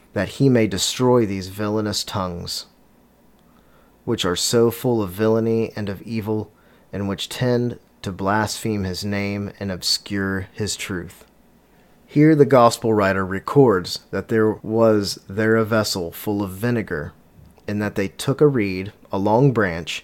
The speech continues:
and at the end of it they attached a sponge to make it reach the mouth of our Lord Jesus. Saint John speaks here more distinctly, for he says that Jesus Christ, knowing that all things were finished,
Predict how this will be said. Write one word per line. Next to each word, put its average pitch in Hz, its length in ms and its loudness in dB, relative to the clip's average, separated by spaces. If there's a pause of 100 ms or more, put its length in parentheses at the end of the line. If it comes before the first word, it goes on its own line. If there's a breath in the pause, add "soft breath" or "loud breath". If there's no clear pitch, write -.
(320 loud breath)
and 117 100 0
at 117 120 0
the 113 240 0
end 160 300 6
of 104 280 -2
it 90 160 -6
they 101 220 -4
attached 104 420 -2
a 98 60 -4
sponge 104 720 0 (140)
to 113 100 -8
make 104 180 -4
it 110 80 0
reach 95 440 -8
the 131 100 0
mouth 90 320 -2
of 95 120 -8
our 87 160 -4
Lord 90 320 -8
Jesus. 92 600 -6 (540 loud breath)
Saint 135 360 0
John 120 280 2
speaks - 480 2
here 98 180 -2
more 107 200 -2
distinctly, 95 840 -2 (260)
for - 220 -2
he 113 140 -2
says 147 500 8
that 104 240 -2 (180)
Jesus 113 380 -2
Christ, 113 640 2 (480 loud breath)
knowing 139 400 8
that 123 120 4
all 147 240 4
things 135 380 2
were 117 100 2
finished, 107 580 -2